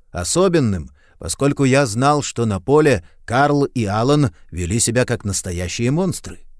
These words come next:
У них даже были имена, как у монстров, и мне они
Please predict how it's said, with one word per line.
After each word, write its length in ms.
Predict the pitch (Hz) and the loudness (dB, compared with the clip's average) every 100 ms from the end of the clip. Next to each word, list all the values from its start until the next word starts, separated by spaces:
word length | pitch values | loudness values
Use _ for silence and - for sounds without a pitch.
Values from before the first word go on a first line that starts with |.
| - - - _ _ _ | -20 -20 -20 _ _ _
У 140 | 98 | -2
них 220 | 190 240 | 0 2
даже 320 | 185 226 185 202 | 2 2 4 2
были 300 | 208 202 196 | 2 4 4
имена, 360 | 190 196 190 | 4 4 2
как 180 | 139 120 | 2 0
у 80 | 113 | 0
монстров, 720 | 110 90 - - - - - - - | 2 0 -6 -10 -14 -18 -20 -20 -12
и 140 | 90 | -6
мне 260 | 104 135 123 | 0 2 2
они 300 | 110 104 | 2 0